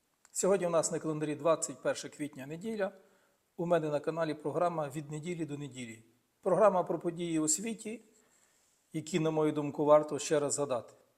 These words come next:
Подивіться програму, я сподіваюся, вона вам буде до вподоби, і ви не забудете поставити вподобайки, прокоментуєте,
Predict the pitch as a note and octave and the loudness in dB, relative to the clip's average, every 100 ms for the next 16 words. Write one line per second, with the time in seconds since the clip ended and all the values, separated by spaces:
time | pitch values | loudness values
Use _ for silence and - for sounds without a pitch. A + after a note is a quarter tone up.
0 | _ _ _ _ _ - G3 G#3+ G#3 - | _ _ _ _ _ -4 -2 -2 0 0
1 | E3+ F#3+ F#3 G3+ F#3+ D#3 D3 - D3 D3+ | 4 6 6 6 2 -2 -2 -4 -6 0
2 | D3+ D3 - D3+ C#3 C3+ C3 B2+ D3 D3+ | 2 0 -2 -6 -6 -6 -10 -4 0 0
3 | - C3+ C3 B2 A#2+ A#2+ E3+ G3 E3 D3+ | -2 -8 -8 -8 -10 -6 2 4 4 -2
4 | D3 D3+ - - D#3 E3 D#3+ D#3+ E3 - | -6 -10 -14 -6 -2 -2 -4 -6 -12 -10
5 | E3 E3 E3+ E3 D#3 E3+ E3+ _ _ _ | -8 -6 -4 -4 -8 -18 -20 _ _ _
6 | _ _ _ _ G#3+ G#3+ G#3 F#3+ E3 F3+ | _ _ _ _ -2 2 2 2 0 0
7 | E3+ D#3+ D#3+ E3+ F3 | 0 0 -4 -8 -10